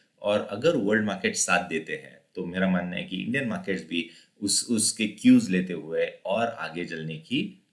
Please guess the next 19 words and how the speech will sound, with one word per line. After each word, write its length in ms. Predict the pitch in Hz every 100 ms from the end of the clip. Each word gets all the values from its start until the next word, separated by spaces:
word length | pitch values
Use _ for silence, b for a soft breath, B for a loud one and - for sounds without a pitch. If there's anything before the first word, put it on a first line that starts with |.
| _ 85
उम्मीद 520 | 85 87 113 - - _ -
बहुत 320 | 82 92 92
ज्यादा 280 | 60 - 58
है। 200 | - - _ _ _ _ _ _ _ _ _ _ _ _ _ - B B B 113
rupee 260 | 139 147
dollar 280 | - 123 107
का 120 | -
बात 300 | 95 76 - -
करेंगे 440 | 76 73 73 78
तो 320 | 80 - 110
काफी 400 | 107 110 117 196
अच्छे 300 | 170 - -
तरीके 500 | 127 - 101 101 101
से 180 | 98 104
हमें 560 | 92 90 95 95 98 -
strength 460 | - - - 262 247
देखने 280 | 78 - 82
को 120 | 82
मिली, 440 | 78 69 71 73